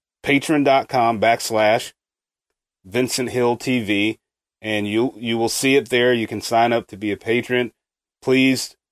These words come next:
share with your friends on social media, because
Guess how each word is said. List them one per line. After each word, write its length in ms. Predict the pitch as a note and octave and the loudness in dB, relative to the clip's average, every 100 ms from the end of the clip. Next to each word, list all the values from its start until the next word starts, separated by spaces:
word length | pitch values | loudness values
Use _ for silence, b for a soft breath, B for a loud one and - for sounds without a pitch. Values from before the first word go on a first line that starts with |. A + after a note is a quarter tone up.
| _ | _
share 760 | - - C#3 C#3 C3+ C3+ C3 - _ _ _ A2+ | -6 0 4 6 6 4 2 -2 _ _ _ -2
with 260 | B2 G2+ | -2 -2
your 240 | G#2 C#3+ C#3+ | 0 2 2
friends 400 | - A#2+ A#2+ A#2 | 0 0 0 0
on 160 | A2+ | -2
social 420 | - A#2+ A#2 A#2 | -2 -4 -4 -4
media, 460 | A2 A#2 A#2+ B2+ - _ _ _ | -2 0 2 2 0 _ _ _
because 520 | G#2+ - B2+ A#2 G2 | -14 -2 0 0 -4